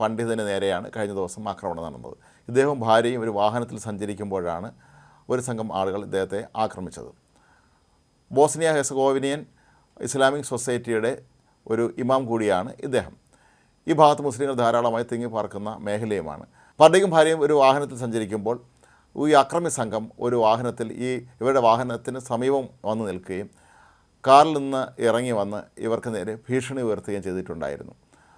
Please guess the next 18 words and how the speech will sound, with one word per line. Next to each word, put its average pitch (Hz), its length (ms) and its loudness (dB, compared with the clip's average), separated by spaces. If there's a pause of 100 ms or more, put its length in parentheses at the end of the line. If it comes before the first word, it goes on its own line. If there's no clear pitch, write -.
(560)
മാത്രമല്ല, 147 380 4 (300)
ഇവർ 135 140 2 (120)
ആ - 20 6 (120)
കാർ 131 200 8 (600)
ബ-, 127 200 2
ബലം 147 240 8
പ്രയോഗിച്ച് 123 440 2 (160)
റോഡിൻ്റെ 123 340 2
അരികിലേക്ക് 110 540 -2
ഒതുക്കി 110 280 -4
നിർത്താൻ 95 340 -6 (380)
ആവശ്യപ്പെടുകയും 95 580 -4 (140)
ചെയ്തു. - 200 -12 (460)
തുടർന്ന് 147 340 0
കാറിൽ 123 300 6
നിന്ന് 120 180 -4 (180)
ഇറങ്ങി 110 320 -2
വന്ന 104 160 -4